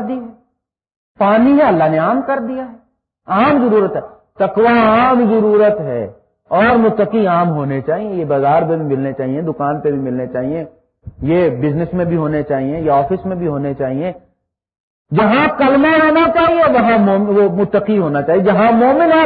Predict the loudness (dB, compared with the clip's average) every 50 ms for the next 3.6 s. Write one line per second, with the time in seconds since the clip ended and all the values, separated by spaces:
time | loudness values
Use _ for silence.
0 | 4 4 2 2 4 4 2 2 2 2 2 0 0 0 0 -2 -2 0 -2 -2
1 | -2 -4 -8 -16 _ _ _ _ _ _ _ _ _ _ _ _ _ _ _ _
2 | _ _ _ _ _ _ _ _ _ -4 -2 0 0 0 2 2 2 2 2 0
3 | 0 -2 -2 -2 -2 -2 -2 -2 -4 -6 -8 -12